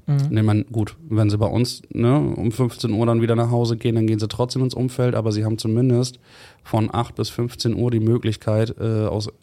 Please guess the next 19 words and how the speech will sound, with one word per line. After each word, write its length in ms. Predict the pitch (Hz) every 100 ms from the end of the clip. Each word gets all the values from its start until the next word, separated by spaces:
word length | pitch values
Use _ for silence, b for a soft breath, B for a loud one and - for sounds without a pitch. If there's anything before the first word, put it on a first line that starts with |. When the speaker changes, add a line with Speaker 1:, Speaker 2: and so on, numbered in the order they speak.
| -
Speaker 2:
dem 640 | 113 92 71 - 110 113
Setting 320 | - 107 110
rauszukommen 640 | 104 107 - 110 - 107 107
und 280 | 104 110 120
Speaker 1:
Ja, 160 | 127 B B
Speaker 2:
Struktur 440 | - 135 - 151 117
Speaker 1:
ja. 40 |
Speaker 2:
aufzubauen. 720 | 101 - 110 98 101 104 110
Das 160 | 104 104
ist 220 | 113 - - _ _ -
schon 240 | - 110 113
mal 140 | 113
mehr 220 | 110 117
Stabilität, 680 | 110 113 107 107 107 113 107
als 140 | 110
vorher 240 | - 104 117
da 200 | 131 95
war. 100 | 127
Speaker 1:
Ja, 120 | 123